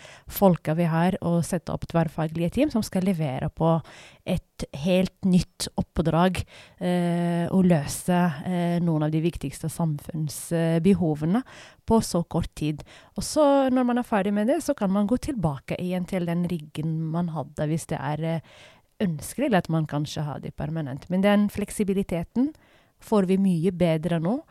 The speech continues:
eh, ved å ha den type organisering enn det man hadde tidligere, hvor man skal sette opp prosjekter og begynne å lage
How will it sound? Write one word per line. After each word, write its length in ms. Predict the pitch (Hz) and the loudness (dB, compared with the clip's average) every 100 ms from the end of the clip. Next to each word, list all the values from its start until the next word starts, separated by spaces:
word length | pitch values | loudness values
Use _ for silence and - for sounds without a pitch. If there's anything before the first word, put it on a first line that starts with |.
| - - _ _ | -20 -20 _ _
eh, 300 | 202 190 190 | -2 0 2
ved 140 | 180 180 | 2 0
å 80 | 190 | 0
ha 200 | 175 156 | 0 0
den 180 | 170 175 | 0 -2
type 240 | - 175 | -2 -2
organisering 580 | 165 165 175 175 160 240 359 | -2 0 -2 -2 -2 -2 -2
enn 80 | |
det 140 | 196 185 | 2 2
man 140 | 190 | 2
hadde 420 | 170 185 147 - | 0 -2 -4 -4
tidligere, 560 | 175 - 175 143 147 202 | -6 -4 -6 -4 -2 0
hvor 160 | 180 175 | 2 0
man 140 | 180 | -2
skal 260 | - 175 170 - - - _ - | -2 -2 -2 -6 -20 -20 _ -12
sette 460 | - 226 _ - - | -4 -4 _ -8 -6
opp 180 | 165 - | -6 -6
prosjekter 680 | - 208 - 175 - - 175 | -4 -4 -4 -6 -6 -2 0
og 100 | 180 | 2
begynne 300 | 175 175 180 | 0 0 0
å 60 | 180 | 0
lage 460 | 175 156 160 170 | -2 -2 -4 -6